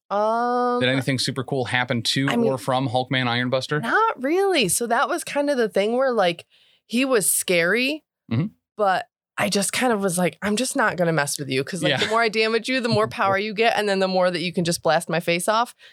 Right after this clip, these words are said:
Speaker 1: So I don't wanna do that.
Speaker 2: <laughs> That's
Speaker 1: Even
Speaker 2: true.
Speaker 1: with the adamantium skeleton underneath on some of my characters, I just don't wanna do it.
Speaker 2: Well, and that's the thing, right? Like, you could keep powering him up, and because of the healing factor, he
Speaker 1: Mm-hmm.
Speaker 2: could keep blasting your face off after
Speaker 1: Yeah,
Speaker 2: it heals back.
Speaker 1: exactly. It's just this repetitive thing.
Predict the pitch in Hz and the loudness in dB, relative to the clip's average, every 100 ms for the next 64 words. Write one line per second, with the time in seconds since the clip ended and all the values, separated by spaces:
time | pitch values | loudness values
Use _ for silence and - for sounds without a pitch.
0 | _ - 330 392 - - 403 440 480 269 | _ 0 2 2 0 0 0 0 2 2
1 | - _ _ 180 349 285 - 151 381 403 | 0 _ _ 0 0 0 -2 -2 0 0
2 | 220 226 208 196 202 180 196 190 175 170 | 2 2 0 -2 0 -2 0 2 2 2
3 | 180 165 160 160 151 156 147 160 160 - | 0 0 0 0 0 0 0 0 -2 -2
4 | 160 151 170 - 180 - 180 - - - | 0 -2 -2 -6 -6 -6 -6 -8 -12 -10
5 | 214 226 - 254 240 254 330 - - - | -8 -8 -6 -6 -4 -2 -2 -4 -8 -20
6 | _ 220 214 214 - 190 185 120 131 156 | _ 0 2 2 0 0 0 2 2 0
7 | 139 131 120 143 - 185 135 - 196 127 | 0 -2 0 0 2 -2 0 -2 0 0
8 | 127 120 107 101 110 104 107 - 143 123 | 0 0 0 0 0 -2 -2 0 0 0
9 | 107 85 170 139 - 104 98 104 120 180 | -2 0 0 0 0 0 0 0 0 0
10 | 202 160 - 147 123 131 127 123 123 113 | 0 0 0 -6 0 0 2 0 0 0
11 | 143 143 - 95 95 98 90 110 104 110 | 0 0 0 0 0 0 0 -2 -2 0
12 | 185 131 196 254 160 139 147 175 170 170 | 0 2 0 0 -2 0 0 0 -2 -2
13 | 175 170 165 165 180 165 165 156 - 180 | -4 -2 -2 -2 -2 0 0 -2 0 0
14 | 151 | 0